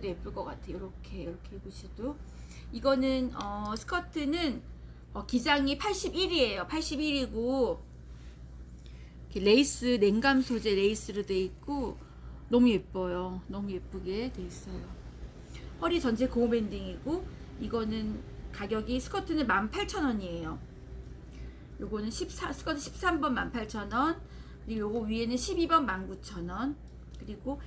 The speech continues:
십사 번 보여드릴게요. 십사 번은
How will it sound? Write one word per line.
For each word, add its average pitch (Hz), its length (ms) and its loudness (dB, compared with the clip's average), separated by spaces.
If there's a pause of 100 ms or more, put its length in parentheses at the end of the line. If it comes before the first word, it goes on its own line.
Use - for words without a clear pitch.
(160)
십사 - 400 -4
번 262 200 8
보여드릴게요. 202 1000 0 (3000)
십사 277 460 -2
번은 247 500 2